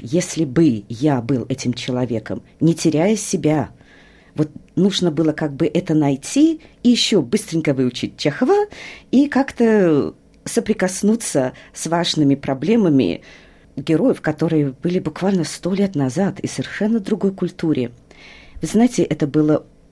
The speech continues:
очень удивительно, потому что студенты поняли и вникли, и в конце, когда они играли, я прям до слез плакала. Для меня это было самое важное.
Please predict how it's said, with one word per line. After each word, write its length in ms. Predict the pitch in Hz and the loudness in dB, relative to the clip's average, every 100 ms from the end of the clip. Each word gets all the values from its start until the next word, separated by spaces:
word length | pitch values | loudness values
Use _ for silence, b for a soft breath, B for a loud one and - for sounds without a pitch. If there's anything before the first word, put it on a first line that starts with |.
| - | 0
очень 360 | 175 - 143 135 | 0 0 0 0
удивительно, 880 | 127 139 139 - 127 120 110 95 - _ _ _ _ | 0 -2 -2 -4 -2 0 0 -2 -6 _ _ _ _
потому 260 | - 190 190 | 0 2 2
что 160 | - | 0
студенты 600 | 170 175 147 214 196 180 | -6 -4 0 2 2 0
поняли 500 | - - 240 233 165 | -2 2 4 4 4
и 140 | 151 151 | 4 2
вникли, 720 | 131 185 254 - 151 135 123 B B B | 2 2 2 0 2 2 2 B B B
и 60 | - | -4
в 80 | - | -2
конце, 320 | 143 156 202 | 0 0 0
когда 320 | 190 156 147 | 0 0 2
они 240 | 139 143 143 | 2 4 2
играли, 680 | 151 180 262 294 151 117 - B B B B | 2 2 4 4 4 2 -2 B B B B
я 160 | 170 | -2
прям 240 | 190 185 175 | 0 0 2
до 120 | 190 | 0
слез 360 | 190 156 170 - | 0 0 -2 -2
плакала. 640 | 156 139 - 139 120 - - - B B B | -4 -4 -2 -4 -4 -6 -14 -20 B B B
Для 160 | 131 160 | 0 2
меня 200 | 180 196 | 4 2
это 100 | 165 | 2
было 200 | 151 147 | 0 0
самое 420 | - 147 131 123 | -2 0 2 0
важное. 560 | 120 - - 113 - | -4 -6 -6 -8 -8